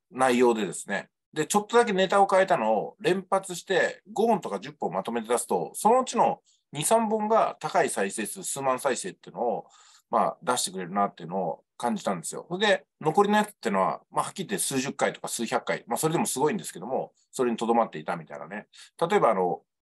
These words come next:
五十肩シリーズっていうのをね、私はやってたんですよ。一日に五本ぐらい、五十肩だとこういうところで困るよとか、五十肩だとこんな時に、あの、美味しいよとかね。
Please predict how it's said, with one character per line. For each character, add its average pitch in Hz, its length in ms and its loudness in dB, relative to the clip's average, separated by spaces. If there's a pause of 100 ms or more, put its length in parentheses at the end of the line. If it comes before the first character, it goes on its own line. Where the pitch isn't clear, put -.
(140)
五 147 180 4
十 254 140 0
肩 233 200 2
シ 220 140 -2
リ 196 120 2
ー 135 40 -2
ズ 101 80 -6
っ 85 40 -18
て - 120 -6
い - 20 -10
う 165 40 -8
の - 80 -6
を - 20 -8
ね、 85 100 -6
私 87 280 -6
は 95 40 -4
や 90 100 -4
っ - 40 -12
て - 100 -20
た - 140 -4
ん - 20 -14
で - 60 -18
す - 80 -10
よ。 - 200 -20
一 165 220 -4
日 156 220 0
に 107 40 0
五 151 120 4
本 127 160 4
ぐ 90 80 -4
ら 80 100 -4
い、 85 260 -10 (280)
五 151 160 2
十 202 180 0
肩 147 160 2
だ 139 120 2
と 139 120 2
こ - 140 2
う - 20 -
い - 20 0
う - 40 0
と - 80 -4
こ 131 80 2
ろ 110 60 2
で 95 100 -2
困 98 240 0
る 87 80 -4
よ 80 140 -10
と - 100 -20
か、 - 120 -16 (280)
五 151 160 2
十 190 160 0
肩 127 160 0
だ 117 140 2
と 131 180 6
こ 139 140 -2
ん 139 40 0
な 143 80 2
時 147 240 -6
に、 123 300 -4 (220)
あ 92 100 -6
の、 87 140 -2
美 110 80 2
味 110 60 2
し - 140 0
い 98 40 -4
よ 90 120 -2
と - 80 -16
か - 100 -18
ね。 82 140 -20